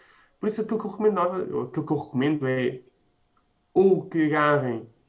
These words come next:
e comecem a aprender fazendo, ok? A fazer. Eh, não é só aprender por ficarmos, ehm, mentalmente mais, eh, mais gordinhos.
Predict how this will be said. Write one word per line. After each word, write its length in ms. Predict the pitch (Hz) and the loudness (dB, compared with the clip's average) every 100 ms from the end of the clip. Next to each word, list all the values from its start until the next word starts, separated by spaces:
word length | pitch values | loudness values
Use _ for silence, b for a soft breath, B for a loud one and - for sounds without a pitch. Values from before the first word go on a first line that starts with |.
| _ | _
e 80 | 160 | -8
comecem 480 | - 156 156 156 156 | -2 0 0 0 0
a 40 | 147 | 0
aprender 500 | 147 147 147 131 - | 2 4 4 2 -4
fazendo, 680 | - 180 127 120 123 151 170 _ | 0 0 2 0 0 -4 -12 _
ok? 240 | 117 - 117 135 _ | -18 -16 -16 -18 _
A 80 | 139 | -8
fazer. 480 | - 120 117 117 - b b _ | -6 -4 -4 -6 -10 b b _
Eh, 300 | 131 127 127 | 2 2 4
não 180 | 131 147 | 4 4
é 60 | |
só 300 | 151 165 165 | 4 2 2
aprender 680 | 160 156 156 156 156 151 147 | 2 0 0 2 2 0 -4
por 160 | 151 151 | -8 -6
ficarmos, 640 | 160 160 147 151 151 - - b b - | -6 -2 0 2 0 -4 -16 b b -6
ehm, 960 | 147 143 143 143 135 131 131 127 131 - _ _ _ _ _ | 2 4 4 2 0 -2 -6 -8 -10 -14 _ _ _ _ _
mentalmente 1120 | 139 175 175 170 156 160 165 165 151 - 120 123 _ | 4 6 4 4 4 6 4 2 0 -6 -10 -12 _
mais, 580 | 135 151 151 156 147 - | -2 2 4 4 2 -2
eh, 560 | 151 143 143 143 139 139 | 0 0 0 -2 -4 -4
mais 220 | 147 151 147 | -2 -2 -2
gordinhos. 480 | 151 143 143 156 | -2 0 0 -2